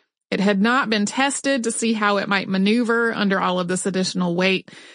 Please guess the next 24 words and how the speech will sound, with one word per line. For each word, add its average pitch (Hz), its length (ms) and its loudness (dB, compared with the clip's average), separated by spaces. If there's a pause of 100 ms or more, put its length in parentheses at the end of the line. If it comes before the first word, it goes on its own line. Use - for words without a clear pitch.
(120)
and 214 160 2
the 240 80 2
safety 330 460 0
inspections 285 580 0
it 240 120 0
had 415 500 0
received 185 560 -2
over 185 220 0
the 185 100 0
years 185 320 0
had 214 140 0
all 311 240 0
taken 294 320 0
place 240 320 0
while 240 500 0
the 262 100 -2
ship 277 300 -2
was 220 220 0
underway, 262 1040 0
not 208 280 2
while 214 160 0
it 214 80 -2
was 202 200 -2
docked. - 640 -2